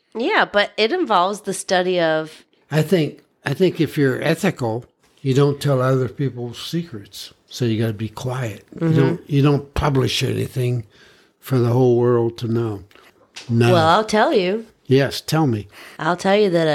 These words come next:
Speaker 1: a neuroethicist is, is someone who studies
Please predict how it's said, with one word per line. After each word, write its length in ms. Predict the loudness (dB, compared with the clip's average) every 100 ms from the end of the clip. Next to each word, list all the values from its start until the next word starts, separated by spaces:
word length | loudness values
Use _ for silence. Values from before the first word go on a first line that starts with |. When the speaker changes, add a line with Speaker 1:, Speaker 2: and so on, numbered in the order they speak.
| -2
Speaker 1:
a 20 |
neuroethicist 1200 | -2 0 2 2 0 -4 -4 -4 -4 -6 -10 -14 -10
is, 320 | -10 -12 -20 _ _ _ _
is 140 | -4 2
someone 240 | 2 2
who 120 | 0
studies 800 | -2 0 0 2 -2 -4 -8